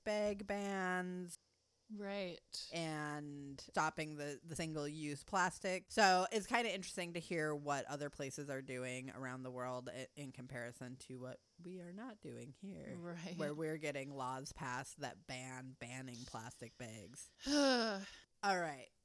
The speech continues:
Speaker 1: So there is some good stuff going on, but really, you know, we need big changes in our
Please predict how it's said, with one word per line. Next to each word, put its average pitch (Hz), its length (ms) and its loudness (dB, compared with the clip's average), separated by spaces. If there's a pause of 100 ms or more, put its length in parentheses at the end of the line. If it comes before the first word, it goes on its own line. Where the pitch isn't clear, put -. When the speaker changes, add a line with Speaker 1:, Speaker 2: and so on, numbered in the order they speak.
Speaker 1:
So 196 580 8 (300)
there 208 120 6
is 220 220 10
some 175 180 2
good 135 160 0
stuff 131 240 -2
going 131 220 -2
on, 127 240 -6
but 175 200 4
really, 190 560 6 (300)
you 170 100 -2
know, 143 300 -2 (160)
we 175 80 0
need 151 200 0
big 139 200 -2
changes 131 720 -4
in 131 120 -6
our 123 260 -4